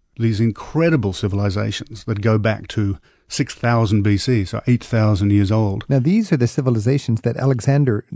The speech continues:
Speaker 2: didn't discover, he stumbled upon, that were, um, arguably as sophisticated and civilized as he was.
Speaker 1: Well, that's exactly it. And Alexander then really became the linchpin because, um,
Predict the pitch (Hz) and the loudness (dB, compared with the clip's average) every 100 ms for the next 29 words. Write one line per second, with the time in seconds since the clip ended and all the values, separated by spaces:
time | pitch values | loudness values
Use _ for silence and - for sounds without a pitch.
0 | 120 151 127 98 110 - 160 139 98 120 | -2 0 0 -2 -6 -2 0 0 0 -2
1 | - 147 165 147 98 92 98 87 110 123 | -2 0 2 2 -2 -6 -6 -4 -2 -2
2 | 151 127 120 131 104 98 - - 139 156 | -2 -2 0 -2 -4 -6 -6 -6 -2 0
3 | 131 113 127 117 117 - - 117 - 123 | 0 2 2 2 0 -8 -12 -10 -6 -2
4 | 135 - 117 123 120 107 - 135 120 117 | -2 -2 0 0 0 -4 -2 -2 0 0
5 | 113 117 - 180 147 85 - _ _ 180 | -2 -6 -2 -2 -2 -6 -12 _ _ -4
6 | 139 160 - 113 139 127 117 147 101 - | 0 0 -2 -2 -2 -2 -2 -2 -6 -2
7 | 123 120 110 - 127 131 107 120 143 117 | 2 2 0 -2 -2 0 2 2 4 2
8 | 98 107 107 101 _ _ _ 127 156 120 | 0 -2 -2 -4 _ _ _ 2 2 2
9 | 110 117 110 110 120 - 117 95 98 110 | 0 0 0 2 2 0 -2 -2 -4 -4
10 | 101 113 110 98 - 110 107 107 | 0 2 2 0 -4 -2 0 0